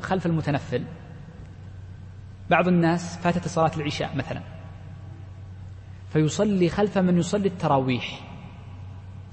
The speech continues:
هنا اختلفت الأفعال، لكن المذهب طبعًا منع من صحتها، لماذا؟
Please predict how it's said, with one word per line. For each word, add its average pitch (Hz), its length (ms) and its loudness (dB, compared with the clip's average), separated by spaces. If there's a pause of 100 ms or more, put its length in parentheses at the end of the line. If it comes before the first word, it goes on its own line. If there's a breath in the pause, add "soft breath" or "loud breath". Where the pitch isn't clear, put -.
هنا 170 80 4
اختلفت 165 360 2
الأفعال، 127 340 0
لكن 151 260 2 (840)
المذهب 147 380 6
طبعًا 110 300 -2 (600)
منع 185 320 8
من 185 100 6
صحتها، 165 500 0
لماذا؟ 156 400 4